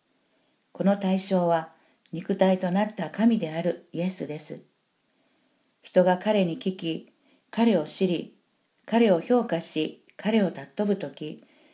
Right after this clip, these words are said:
彼は人の内側に信仰を生み出し、人が彼を信じることができるようにします。B、私たちがキリストの中へと信じることは、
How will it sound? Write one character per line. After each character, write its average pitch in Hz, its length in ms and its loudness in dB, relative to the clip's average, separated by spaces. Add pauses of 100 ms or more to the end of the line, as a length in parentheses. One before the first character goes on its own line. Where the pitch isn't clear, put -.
(240)
彼 190 240 4
は 156 120 2
人 190 200 0
の 185 100 6
内 185 240 0
側 226 200 6
に 165 120 -2
信 190 300 2
仰 180 220 2
を 175 40 4
生 170 80 -2
み 175 80 -4
出 165 140 -2
し、 - 300 -12 (520)
人 - 220 -4
が 233 140 2
彼 254 280 2
を - 100 2
信 220 260 0
じ 254 100 6
る 233 100 0
こ - 100 -6
と 143 100 -8
が 131 120 -8
で 135 100 -14
き 220 140 -2
る 190 120 2
よ 139 120 -6
う 127 40 -8
に 131 100 -10
し - 160 -12
ま 139 140 -6
す。 - 220 -14 (1600)
B、 - 380 -2 (680)
私 208 360 2
た 185 120 2
ち 160 160 -6
が 143 220 -4 (140)
キ 190 100 -4
リ 220 120 4
ス 240 100 -4
ト 180 100 0
の 160 100 -4
中 214 300 2
へ 220 80 2
と 151 180 -4
信 175 260 -2
じ 185 100 2
る 165 100 0
こ 185 120 -12
と 160 160 -2
は、 143 200 -4